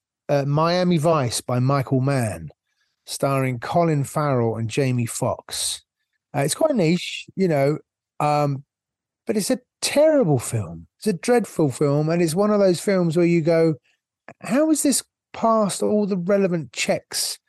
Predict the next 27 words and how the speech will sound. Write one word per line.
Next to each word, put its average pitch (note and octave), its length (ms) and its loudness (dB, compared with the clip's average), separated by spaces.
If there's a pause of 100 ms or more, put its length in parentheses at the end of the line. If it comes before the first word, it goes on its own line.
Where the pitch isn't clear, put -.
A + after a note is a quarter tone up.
(340)
and D#3+ 220 0
got F3+ 240 0
through F#3 240 2
the E3 80 0
studio E3 1040 2
and D3+ 440 -2 (200)
got - 180 -2
through F3+ 240 2
all F#3 120 4
the F3+ 100 2
people F#3+ 420 0
that E3 140 0
have D#3 160 0
said, E3 260 0
'Yeah, F3+ 220 2
yeah, F3+ 240 2
we E3+ 160 2
need D#3+ 180 -2
to, D#3+ 180 -8
this D#3+ 140 -2
is D#3 140 -4
fine, D3+ 300 0
we D3 80 -2
can D3 80 -6
put D#3+ 140 -2
this C3+ 140 -4
out'?" A#2+ 220 -4